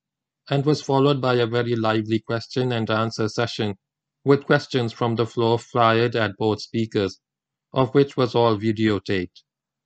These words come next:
Because of certain technical reasons, it was not good enough to be included in our circuit. Today we can boast of some sixty different video programs of extremely good quality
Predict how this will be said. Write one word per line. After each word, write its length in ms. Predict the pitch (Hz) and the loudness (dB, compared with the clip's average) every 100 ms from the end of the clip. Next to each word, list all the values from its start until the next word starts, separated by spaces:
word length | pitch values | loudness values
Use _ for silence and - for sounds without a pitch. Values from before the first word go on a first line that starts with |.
| _ _ _ - | _ _ _ -8
Because 360 | - 165 165 | 2 2 4
of 140 | 156 - | 0 0
certain 400 | 147 143 143 127 | 0 0 -2 -2
technical 560 | 127 - 127 117 123 | -4 -2 -6 -2 0
reasons, 420 | 117 127 120 120 117 | 0 0 0 -2 -2
it 120 | 117 | -2
was 200 | 123 117 | -4 -2
not 200 | 123 117 | -4 -2
good 160 | 127 117 | -2 0
enough 300 | 113 110 107 | 0 0 -2
to 100 | - | -4
be 180 | 104 110 | -2 -2
included 520 | 110 107 120 110 110 | -2 -2 0 0 2
in 140 | 104 104 | 2 0
our 220 | 101 101 | 0 -2
circuit. 500 | - 113 104 101 - _ _ _ _ _ _ _ _ _ _ | -2 -2 -2 -6 -8 _ _ _ _ _ _ _ _ _ _
Today 320 | 131 131 127 | 0 4 4
we 160 | 120 113 | 4 2
can 260 | 123 120 | 0 0
boast 320 | 113 113 - | 0 0 -2
of 140 | 113 - | -6 -4
some 180 | 117 107 | -6 -6
sixty 420 | - 120 - 113 | -6 -8 -4 -4
different 440 | 113 110 120 104 | -2 -4 -2 -2
video 320 | 107 104 107 | -4 0 -2
programs 560 | - 113 104 104 104 98 | 0 -2 0 0 -2 -2
of 120 | 101 | -2
extremely 560 | 104 - 123 113 107 101 | -4 -4 -4 -2 0 -2
good 220 | 104 110 - | -2 -4 0
quality 600 | 113 104 101 107 104 | 0 2 -2 -2 -4